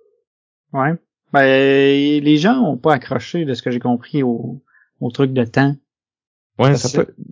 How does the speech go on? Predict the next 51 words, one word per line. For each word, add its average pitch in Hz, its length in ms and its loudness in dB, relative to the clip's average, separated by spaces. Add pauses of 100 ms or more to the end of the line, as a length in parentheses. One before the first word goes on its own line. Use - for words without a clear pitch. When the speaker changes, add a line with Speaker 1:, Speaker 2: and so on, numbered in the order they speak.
(220)
Speaker 2:
c'est, - 240 -16
c'est 135 120 -10
quand 147 160 2
même 196 120 4
stressant, 139 520 -2
puis - 140 -12
c'est - 100 -20
pas 117 100 -6
tout 131 100 -6
le 117 80 -2
monde 117 180 -2
qui 110 60 -8
aime 98 120 -8
ça. - 200 -12 (640)
Speaker 1:
Puis 139 140 -12
tu - 60 -8
sais, 147 120 4
pour 143 180 0
un 131 160 0
jeu 143 220 2
où 151 160 0
t'as 123 120 0
beaucoup 127 260 -4
de - 60 -20
complexité, 135 680 -2
beaucoup 143 240 -2
de 143 60 0
réflexion, 135 640 0
d'être 120 200 0
pressé 139 560 0
dans 135 160 0
le 123 80 -4
temps, 147 220 -2
ça, - 360 -6 (800)
ça - 180 0
Speaker 2:
Mais 123 60 -2
Speaker 1:
peut 165 120 2
un 143 200 2
peu 143 580 -2 (1000)
Speaker 2:
Ben, 104 80 -10
c'est 110 80 -12
ça 170 140 -8
l'affaire, 117 300 -4
il - 20 -4
y 90 40 -6
en 90 40 -8
a 92 60 -8
pas - 120 -4
tant 92 220 -4
que - 80 -18
ça. 110 300 -10